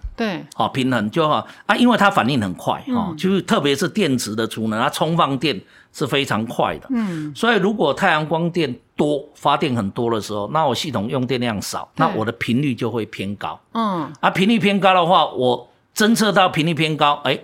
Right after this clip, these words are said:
Speaker 2: 那这个时候就告诉电池说，哎，你要充电，因为系统的电太多，你要把这多余的电能收回来。
Speaker 1: 对。哦。
Speaker 2: 那如果呢，啊，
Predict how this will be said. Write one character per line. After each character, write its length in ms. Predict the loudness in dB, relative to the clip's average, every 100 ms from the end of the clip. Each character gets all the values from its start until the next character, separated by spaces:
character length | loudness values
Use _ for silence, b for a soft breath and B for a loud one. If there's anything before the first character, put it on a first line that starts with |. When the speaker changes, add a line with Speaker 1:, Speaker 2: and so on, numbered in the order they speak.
| -2
Speaker 2:
那 140 | -2
这 140 | 0 0
个 100 | 0
时 120 | 0
候 260 | 0 -2 -10 _ _ _
就 100 | -4
告 180 | 2 0
诉 140 | 0 -2
电 240 | 0 -2
池 160 | -4 -6
说， 140 | -4
哎， 160 | -6 -8 _
你 100 | -2
要 160 | 0 0
充 260 | -2 -4
电， 220 | -4 -6 -2
因 120 | -2
为 60 | -2
系 180 | -4 -6
统 160 | -4
的 80 | -4
电 240 | -2 -2
太 180 | 0 -2
多， 160 | -2 -4
你 100 | 0
要 120 | 0
把 180 | 0 -2
这 140 | -2
多 240 | 0 0 2
余 40 |
的 80 | 0
电 220 | 0 -2
能 140 | -2
收 220 | -2 -2 0
回 160 | -2
来。 140 | -2 -10 -6
Speaker 1:
对。 80 | -4
哦。 460 | -2 -2 -2 2
Speaker 2:
那 80 | 4
如 240 | 6 4 4
果 240 | 4 4
呢， 80 | 2
啊， 340 | 4 4 2